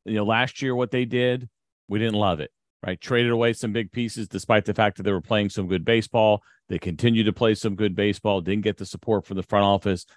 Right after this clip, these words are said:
The payoff is now. It worked out, right? It worked out well for them. Let some of these younger guys play. They're really emerging into stars. It's been fun to watch. I'm glad Baltimore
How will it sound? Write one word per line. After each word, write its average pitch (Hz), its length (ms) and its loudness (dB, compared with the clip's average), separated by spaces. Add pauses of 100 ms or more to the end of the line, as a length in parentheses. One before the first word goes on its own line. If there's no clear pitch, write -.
The 98 100 0
payoff 110 460 6
is 80 160 -2
now. 64 260 -4 (180)
It 113 120 6
worked 120 340 4
out, 58 300 -2
right? 92 180 2
It 92 60 4
worked 113 260 2
out 98 140 6
well 101 180 4
for 107 140 -4
them. 95 180 0
Let 95 140 0
some 104 120 -2
of 101 60 -2
these 90 140 -2
younger 90 240 -4
guys 85 240 0
play. 101 420 2 (260)
They're 85 140 -2
really 98 240 2
emerging 95 480 0
into 85 160 -2
stars. 98 480 -2
It's 85 160 -8
been 87 160 -4
fun 101 240 0
to 92 80 4
watch. 90 340 2
I'm 85 120 -6
glad 95 340 2
Baltimore 92 640 0